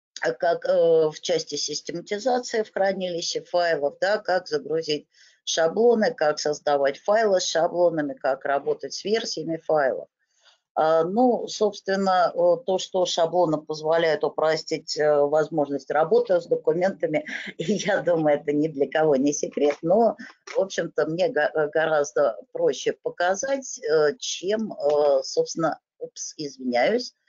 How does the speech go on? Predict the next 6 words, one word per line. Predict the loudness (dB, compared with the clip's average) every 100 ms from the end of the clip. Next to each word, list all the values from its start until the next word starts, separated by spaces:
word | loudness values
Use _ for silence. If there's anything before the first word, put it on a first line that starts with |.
| _ _ _ 0
э, | 2 4 2 0 _ -10
чем | -2 0 0 -2
непосредственно, | -4 -2 0 0 -4 -6 -2 -4 -6 -4 -2 -2
непосредственно | -2 -6 -2 0 0 -4 -4 -4 -6 -6 -4 -4
я | -2 -2 -2
буду | -4 -12 -12 -6 -6 -6